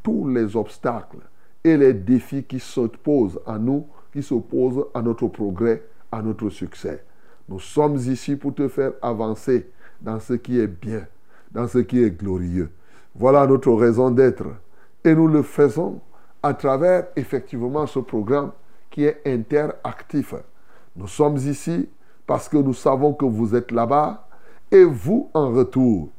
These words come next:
vous soumettez vos doléances, vos requêtes ici. Nous élevons ensemble, oui, ces sujets de prière à notre Dieu et il nous exauce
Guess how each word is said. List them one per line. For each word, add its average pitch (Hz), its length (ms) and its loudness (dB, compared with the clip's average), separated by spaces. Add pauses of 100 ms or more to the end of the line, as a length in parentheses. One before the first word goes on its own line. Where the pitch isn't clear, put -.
(320)
vous 110 240 0
soumettez 156 800 0 (360)
vos 113 220 2
doléances, 127 800 2 (260)
vos 123 200 2
requêtes 143 580 2
ici. 143 420 -4 (540)
Nous 131 340 6
élevons 147 460 4 (100)
ensemble, 131 760 2 (360)
oui, 120 420 4 (260)
ces 151 180 2
sujets 139 400 0
de 135 100 2
prière 127 380 4 (100)
à 123 100 -4
notre 110 340 0
Dieu 104 520 0 (480)
et 175 260 8
il 185 160 4
nous 131 220 2
exauce 113 640 -2